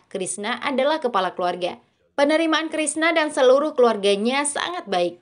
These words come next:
Kabar tidak menyenangkan datang dari Tiagi. Informasi yang didapatkan Tiagi, Nagiswar akan menyerang keluarga Bagia pada hari Sabtu.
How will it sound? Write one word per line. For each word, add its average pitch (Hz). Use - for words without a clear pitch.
Kabar 294
tidak 285
menyenangkan 254
datang 220
dari 175
Tiagi. 175
Informasi 185
yang 220
didapatkan 185
Tiagi, 185
Nagiswar 196
akan 311
menyerang 269
keluarga 202
Bagia 196
pada 277
hari 180
Sabtu. 175